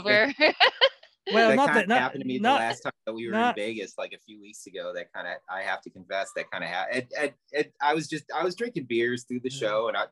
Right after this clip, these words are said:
Speaker 1: doing my normal thing, but then I've, I've got a, a childhood friend who, uh, who was at the show, and he's like, "Hey, you know, let's go to this other place," and, and, and we start drinking, uh, whiskey over there.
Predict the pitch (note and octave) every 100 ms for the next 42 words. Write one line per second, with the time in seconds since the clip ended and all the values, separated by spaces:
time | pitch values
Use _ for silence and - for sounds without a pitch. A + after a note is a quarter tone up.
0 | _ A#2+ A#2 G#2 G#2+ G#2+ G#2+ - G2+ F#2+
1 | G2 _ _ _ - A#2+ B2 A#2+ A2+ C3
2 | A#2+ B2+ A#2 A2 _ B2 A2 A2 - D3
3 | C3+ B2+ A#2+ - B2+ B2 A#2+ B2 A2+ -
4 | - A2 G#2 G2+ - _ _ - A#2+ A#2
5 | G#2+ A#2+ G#2+ A#2 A2+ A2 A#2 A2 A2 G2+
6 | G#2 G2 - D3 D3+ C#3+ C3+ A#2+ B2 A#2+
7 | - A#2 A2 G#2 G#2+ G#2+ - A2+ G#2+ G#2+
8 | - E2 E2+ _ _ _ _ _ A#2 A#2+
9 | A2+ B2 C3 C3 B2+ B2+ B2 B2+ B2 A2+
10 | A2 G#2 G2+ G#2 C#3 E3 - G2+ G2 F#2+
11 | G2+ G2 F#2+ F2